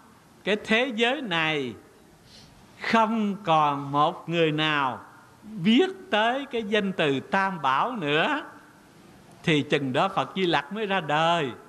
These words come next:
Trong kinh nói rõ quá. Thì bây giờ người ta đi chùa đông như thế này mà hỏi Phật Di Lặc, làm sao tôi nói Phật Di Lặc? Đó là Phật giả mạo, chứ không phải Phật thiệt. Mà đã là giả mạo, hỏi khác không khác gì. <laughs>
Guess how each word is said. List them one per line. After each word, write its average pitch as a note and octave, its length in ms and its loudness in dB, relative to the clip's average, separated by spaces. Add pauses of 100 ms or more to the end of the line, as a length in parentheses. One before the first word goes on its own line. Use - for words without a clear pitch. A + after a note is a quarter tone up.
(220)
Trong A3 160 0
kinh A3 280 -2
nói C4 180 2
rõ G3+ 280 2
quá. E4+ 340 -2 (500)
Thì G#3 120 4
bây G#3 120 -2
giờ F3+ 320 2
người F3+ 80 -10
ta G3+ 160 -2
đi G#3+ 260 -6
chùa E3+ 200 0
đông A3 320 0
như A3 60 -4
thế C4 200 -2
này F3 320 -2
mà E3 100 -8
hỏi F3 220 0
Phật F3 260 -2
Di G#3+ 100 -6
Lặc, F3 240 0 (440)
làm F3+ 220 -2
sao G#3 340 0
tôi A3 80 -6
nói A#3 240 -2
Phật C4+ 160 -8
Di A3+ 80 -6
Lặc? F#3 220 -2 (480)
Đó B3 320 2
là E3+ 280 0
Phật D#3+ 280 -6
giả G3 220 2
mạo, E3 560 -2 (340)
chứ A3+ 80 0
không B3 100 2
phải A#3 160 2
Phật G3 240 -6
thiệt. F#3 340 2 (600)
Mà F3 100 0
đã F3 220 2
là B3 100 -2
giả E3 280 0
mạo, F3 380 -2
hỏi F3 180 -2
khác D4 300 -4
không B3 180 -4
khác C#4+ 280 -4
gì. F#3+ 380 2 (360)
<laughs> - 40 -2